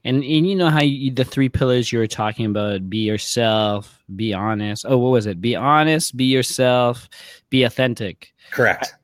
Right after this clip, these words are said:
Speaker 1: I, I remember, so I, I've, I've had over hundreds of interviews now. And I remember my first, I would even say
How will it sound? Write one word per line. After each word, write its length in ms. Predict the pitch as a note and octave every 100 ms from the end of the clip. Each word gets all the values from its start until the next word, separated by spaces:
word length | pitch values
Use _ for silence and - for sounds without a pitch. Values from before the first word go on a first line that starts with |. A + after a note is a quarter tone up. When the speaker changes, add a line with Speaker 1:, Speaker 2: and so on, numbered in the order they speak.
| -
Speaker 1:
I, 80 | D3
I 20 |
remember, 480 | E3+ D#3+ F3 D#3+ C3+
so 140 | D3
I, 280 | D#3 G#2+ C#3+
I've, 200 | C3+ A#2+
I've 140 | A2+
had 200 | G#2+ B2
over 240 | B2 A#2 G#2
hundreds 360 | G#2 A#2+ A2
of 100 | G#2+
interviews 460 | G#2+ G#2+ G2+ G2+ G2
now. 340 | G2+ G2 F#2+ G#2 _ _ _ _
And 280 | G2 G2+ G2
I 140 | G2
remember 540 | A#2 A#2 A2+ A#2 A#2 A2
my 180 | G#2+ G#2
first, 580 | - A#2+ A#2+ - - - _ _ -
I 80 | C3+
would 120 | E3
even 220 | A#2+ G#2+
say 500 | - A2 G#2+ G#2+ F#2+